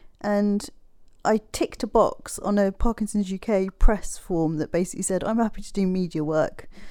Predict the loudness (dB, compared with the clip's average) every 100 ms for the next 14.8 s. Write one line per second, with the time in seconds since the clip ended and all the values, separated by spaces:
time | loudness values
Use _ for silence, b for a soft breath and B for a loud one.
0 | B B B 0 0 0 -2 -2 -2 -4
1 | -2 -2 0 -2 -4 -4 -4 -2 -2 -2
2 | -2 0 -2 -4 -4 -4 -4 -2 -4 -4
3 | -4 -4 -4 -4 -2 -2 -2 -2 -2 -2
4 | -4 -2 -4 -6 -6 -6 -4 -4 -4 -6
5 | -4 -2 -2 -6 -6 -8 -6 -6 -2 -2
6 | -2 -4 B B B B B B B B
7 | -20 0 2 2 2 2 0 0 -2 -4
8 | -4 -2 -2 -2 -4 -4 0 2 2 -2
9 | -6 -8 -4 -4 -2 -4 -4 -6 -4 -2
10 | -2 -4 -6 -8 -2 0 0 -2 -2 0
11 | 2 2 0 -4 -4 -4 -4 -6 -4 -2
12 | -2 -2 0 0 0 -4 -4 -6 -4 -4
13 | -4 -4 -2 0 0 -2 -2 -8 -8 -6
14 | -4 -4 -2 -4 -4 -4 -6